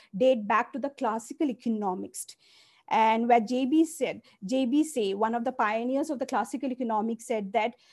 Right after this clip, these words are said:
uh, supply creates its own demand. So I think we need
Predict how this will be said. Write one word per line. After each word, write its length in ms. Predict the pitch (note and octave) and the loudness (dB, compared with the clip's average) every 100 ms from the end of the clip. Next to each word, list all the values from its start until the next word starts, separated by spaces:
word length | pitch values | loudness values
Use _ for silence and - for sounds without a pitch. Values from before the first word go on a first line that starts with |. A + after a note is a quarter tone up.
| - _ | -20 _
uh, 300 | - G#3+ G#3+ | -2 0 2
supply 460 | A3 - - C#4 C4+ | 0 0 0 2 2
creates 400 | - A#3+ A#3 A#3 | 2 0 0 0
its 180 | A#3 - | -6 -2
own 240 | G#3 G#3 | -2 0
demand. 460 | G3+ F#3 F#3 F3 G3+ | -2 -4 -6 -8 -12
So 240 | - A#3+ - | -4 -2 0
I 160 | A#3 A#3+ | 0 -2
think 320 | - D#4+ D4+ | 0 2 2
we 120 | A#3+ C4 | 2 2
need 240 | C4 D4+ | 2 0